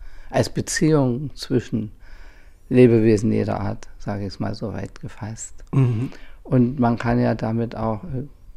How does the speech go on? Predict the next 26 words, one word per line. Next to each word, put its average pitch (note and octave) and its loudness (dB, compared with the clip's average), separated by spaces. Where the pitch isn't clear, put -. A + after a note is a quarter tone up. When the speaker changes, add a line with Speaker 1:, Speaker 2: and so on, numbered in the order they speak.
Speaker 1:
gut, C#3+ -2
denke B2 0
ich, A#2 -6
äh, A#2 -4
bestimmte C3 0
Inhalte B2+ 4
transportieren B2 -2
auch. G#2+ -8
Speaker 2:
Ja. A#2 0
Speaker 1:
Ansatzweise G#2 0
politischer G2+ -4
Art. G#2 -10
Oder A2 -6
das, G#2+ -8
ja, A#2 0
man A2 -4
kann G#2+ -4
ja A2+ -6
auch G#2+ -8
versuchen, A2+ -8
äh, - -14
eine D3 0
Überzeugung, D3 4
die C#3 2
man C3 4
hat C3 -2